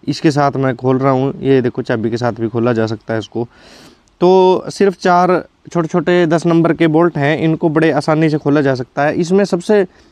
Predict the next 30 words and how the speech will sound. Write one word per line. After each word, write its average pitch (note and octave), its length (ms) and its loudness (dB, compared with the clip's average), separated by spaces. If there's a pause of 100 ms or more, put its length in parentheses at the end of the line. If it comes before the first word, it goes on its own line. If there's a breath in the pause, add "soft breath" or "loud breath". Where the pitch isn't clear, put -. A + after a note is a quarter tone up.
(220 soft breath)
पीछे G3+ 300 0
एक F3+ 100 0
बोल्ट F#3+ 240 2
लगता, C#3+ 360 -2
लगता D3 380 2
है C#3 120 2
जो, D#3 160 2
अ, E3 40 -6 (200)
जो D#3 800 2
खोलने E3+ 280 2
में F3 100 0
परेशानी D#3 360 0
होती D3+ 260 0
है, C#3+ 100 -2
क्योंकि D#3+ 320 -2
उसके E3+ 240 -2
लिए D#3 320 4 (340 soft breath)
क्रॉस E3+ 380 2
और D#3 180 2
दस E3 220 -2
नंबर D3+ 300 0
की D#3+ 140 -2
गोटी D3 300 0
की D3+ 100 0
ज़रूरत D3 300 0
पड़ती G#2+ 320 -8
है। A2 160 -4 (720 soft breath)
तो D#3 120 4
ये D3 140 4
देखो, G#2 260 -4